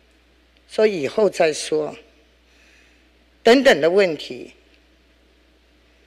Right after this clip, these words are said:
我们基隆市市民真的非常非常的关心。这个台铁要是废掉的话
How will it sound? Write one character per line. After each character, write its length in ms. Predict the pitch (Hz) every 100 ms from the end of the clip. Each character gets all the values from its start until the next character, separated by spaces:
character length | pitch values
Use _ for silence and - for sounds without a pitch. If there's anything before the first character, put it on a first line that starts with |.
| _ _ _ _
我 100 | 196
们 80 | 208
基 120 | 240
隆 160 | 233 185
市 300 | - 226 185
市 240 | - 247
民 320 | 196 147 147 - _ _ _ _ _ _ _
真 160 | - 233
的 80 | 196
非 280 | - 240
常 260 | 220 151 156
非 180 | - 202
常 160 | 170
的 80 | 147
关 260 | 147 156 156
心。 360 | - 160 151 156 _ _ _ _ _ _ _ _ _ _ _
这 100 | -
个 80 | 262
台 220 | 277 208
铁 240 | 226 220 156
要 160 | 190
是 100 | 180
废 220 | 185 214 165
掉 240 | 180 143
的 80 | 127
话 320 | - 143 80